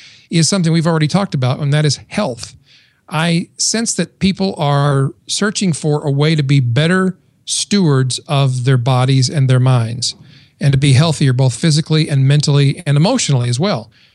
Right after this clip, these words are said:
And so, again, this may be, if you're spiritually minded, then it may take a real focus on the spiritual elements, but maybe you, you just have a sense of, "I need to feel better." I, you know, at age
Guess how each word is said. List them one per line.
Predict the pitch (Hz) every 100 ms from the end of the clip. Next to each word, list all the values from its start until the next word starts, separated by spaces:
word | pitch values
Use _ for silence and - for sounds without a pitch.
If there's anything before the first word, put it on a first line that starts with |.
| _
And | - 143
so, | 165 151 147
again, | 156 151 202 147 143 151
this | 135 170 -
may | 165
be, | 165 160 165
if | 127
you're | 147
spiritually | 127 - 180 - 156
minded, | 143 143 151 147
then | 139
it | 139
may | 139 143
take | 139 160 147 _ -
a | 143 139
real | 139 147
focus | - 165 151 135
on | 156 143
the | 131
spiritual | - 160 151 143
elements, | 147 165 139 139 - - - _ -
but | 143
maybe | 175 185
you, | 175 170 156
you | 147 147
just | 165
have | 170 151
a |
sense | 131 170 151
of, | 143 -
"I | 156
need | 170 190 170
to |
feel | 139 - 175
better." | 151 165 165 170 156
I, | 139 139 139 -
you | 143
know, | 139
at | 147 143
age | 160 156 123 -